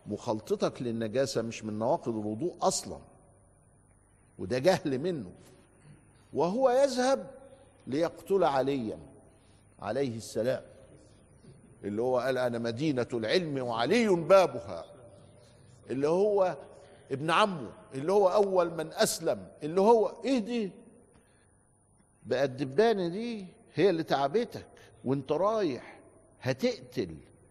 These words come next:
فقيه من فقهاء الإسلام وخليفة من خلفاء الإسلام ومن أهل البيت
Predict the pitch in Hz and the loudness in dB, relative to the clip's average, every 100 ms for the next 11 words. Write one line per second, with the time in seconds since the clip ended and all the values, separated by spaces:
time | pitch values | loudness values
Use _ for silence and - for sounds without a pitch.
0 | _ _ _ _ _ _ _ - 135 - | _ _ _ _ _ _ _ -6 -4 -2
1 | 226 220 185 160 156 143 160 165 156 139 | 2 2 2 -2 -6 -8 -2 0 -2 -4
2 | 135 - 147 202 196 151 107 - - _ | -12 -6 0 2 0 -4 -10 -20 -20 _
3 | _ _ _ _ - 101 - 160 233 180 | _ _ _ _ -6 -4 0 0 2 0
4 | 175 156 - 143 123 185 156 135 127 - | 0 -2 -2 -2 0 0 0 -4 -12 -2
5 | 156 190 202 156 - - - - _ _ | 0 2 0 -4 -14 -20 -20 -20 _ _
6 | _ _ _ _ - 98 117 120 123 127 | _ _ _ _ -10 0 2 2 0 -6
7 | 135 196 170 165 151 139 208 240 151 - | -4 -2 0 0 0 4 4 4 -2 -10